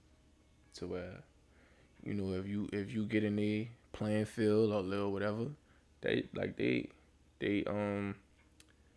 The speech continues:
they orchestrate that shit to they, to they choosing, to they liking, you know. We, they, they, they they figure out who's gonna get hired, who's gonna get fired, who's gonna get promoted, who's gonna stay by. You know, they, that's all of they shit,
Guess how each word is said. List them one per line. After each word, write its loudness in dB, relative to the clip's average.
they 4
orchestrate 2
that 2
shit -2
to 0
they, 2
to -4
they 2
choosing, 2
to -2
they 6
liking, 2
you -4
know. -4
We, 2
they, 2
they, 2
they 2
they 10
figure 4
out 2
who's -2
gonna -2
get -2
hired, 0
who's 0
gonna -4
get -4
fired, -2
who's 2
gonna 0
get -2
promoted, -2
who's 2
gonna -2
stay -4
by. -4
You -2
know, 2
they, 0
that's -2
all 2
of -2
they 4
shit, -4